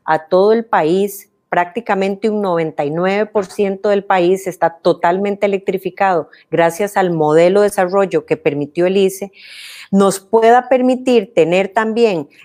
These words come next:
la capacidad de dar decisiones sobre la situación financiera, el vulnerable del ice en los próximos meses o en los próximos años, y no que nos entreguen una institución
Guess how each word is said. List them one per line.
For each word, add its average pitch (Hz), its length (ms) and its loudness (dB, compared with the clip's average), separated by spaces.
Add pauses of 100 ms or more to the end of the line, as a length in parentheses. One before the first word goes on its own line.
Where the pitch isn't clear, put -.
la 170 240 2
capacidad 170 680 0
de 233 160 2
dar 226 340 2
decisiones 175 1040 -2 (320)
sobre 180 380 2
la 165 140 2
situación 185 680 -4
financiera, 214 600 -2
el 156 80 -4
vulnerable 165 640 0
del 180 180 -2
ice 208 380 -4 (260)
en 180 160 0
los 170 160 0
próximos 220 560 0
meses 214 540 -2
o 190 100 0
en 180 80 0
los 160 160 -2
próximos 175 640 -2
años, 147 420 -4 (320)
y 214 180 4
no 269 400 4 (220)
que 214 140 2
nos 175 280 2
entreguen 196 760 2 (240)
una 240 300 4
institución 233 960 -2